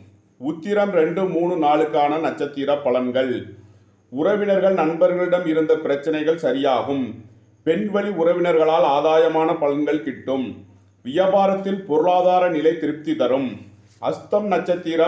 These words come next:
பலன்கள். உங்களது பயணங்கள் பயனளிக்கும். நண்பர்கள், உறவினர்களிடம் எதிர்பார்த்த உதவிகள் கிட்டும். சித்திரை ஒண்ணு, ரெண்டுக்கான நட்சத்திர பலன்கள்.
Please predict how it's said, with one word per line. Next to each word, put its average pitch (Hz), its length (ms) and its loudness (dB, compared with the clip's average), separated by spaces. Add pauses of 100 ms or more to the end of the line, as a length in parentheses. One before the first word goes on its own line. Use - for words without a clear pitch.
பலன்கள். 135 520 0 (760)
உங்களது 170 460 2
பயணங்கள் 185 640 2
பயனளிக்கும். 143 760 0 (360)
நண்பர்கள், 185 640 0
உறவினர்களிடம் 175 800 2
எதிர்பார்த்த 165 640 0
உதவிகள் 151 500 -2
கிட்டும். 135 420 -6 (680)
சித்திரை 196 520 -2
ஒண்ணு, 170 300 2
ரெண்டுக்கான 160 580 0
நட்சத்திர 151 560 -2
பலன்கள். 131 560 0